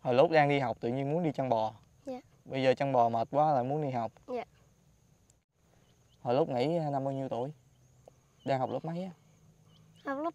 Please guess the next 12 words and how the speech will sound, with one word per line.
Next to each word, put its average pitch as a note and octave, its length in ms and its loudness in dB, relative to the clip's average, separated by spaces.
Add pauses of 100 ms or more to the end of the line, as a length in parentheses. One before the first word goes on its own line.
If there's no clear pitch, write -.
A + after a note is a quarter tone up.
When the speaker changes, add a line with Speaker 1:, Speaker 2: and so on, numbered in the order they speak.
Speaker 2:
năm. D4+ 300 -4 (600)
Speaker 1:
Ừ. C3+ 260 -6 (340)
Rồi C3+ 120 -2
nghỉ C3 140 2
lâu E3 180 4
chưa? E3 260 -2 (640)
Speaker 2:
Lâu C#4 200 -2
rồi. B3+ 180 -6 (2500)
Từ C4+ 140 -2
đây C#4+ 220 0
là B3+ 440 -4
nếu C#4+ 180 -4